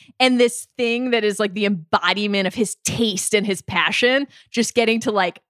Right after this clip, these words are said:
shine and, and stand there as this, like, beacon of untouched joy,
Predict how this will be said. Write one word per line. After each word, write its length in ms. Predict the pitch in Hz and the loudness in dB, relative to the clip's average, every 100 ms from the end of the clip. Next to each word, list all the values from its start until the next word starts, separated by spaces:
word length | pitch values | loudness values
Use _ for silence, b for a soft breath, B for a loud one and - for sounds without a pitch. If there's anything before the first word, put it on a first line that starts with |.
| _ | _
shine 1040 | - - - - 214 175 175 185 214 240 320 _ _ _ _ _ - | -8 -2 0 0 0 -2 -4 -2 0 0 -2 _ _ _ _ _ 0
and, 340 | 202 190 196 - | 0 0 -4 0
and 180 | 196 190 | 0 0
stand 600 | - - 208 190 196 202 | -4 0 2 4 4 4
there 160 | 202 | 4
as 100 | 196 | 2
this, 180 | 196 190 | 0 -2
like, 160 | 190 180 160 _ | -2 -4 -12 _
beacon 400 | 180 196 214 196 | -8 -4 -2 2
of 180 | 185 165 - | 0 -2 -2
untouched 840 | 190 190 180 220 175 - - 160 | -2 -2 -6 -2 -2 -2 -12 -16
joy, 560 | 139 160 165 202 262 | -8 -4 0 2 2